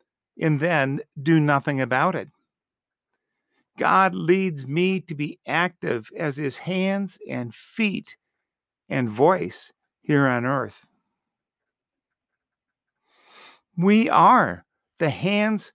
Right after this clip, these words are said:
feet, and voice of one crying out from the wilderness,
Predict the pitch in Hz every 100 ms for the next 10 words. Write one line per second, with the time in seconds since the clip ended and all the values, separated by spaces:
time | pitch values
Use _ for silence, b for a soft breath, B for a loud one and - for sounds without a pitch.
0 | _ _ _ - - 202 302 208 - -
1 | 135 120 117 165 180 196 170 - b b
2 | b b 151 135 147 214 226 196 - 190
3 | 180 160 165 240 202 208 214 190 175 196
4 | 208 180 127 113 - -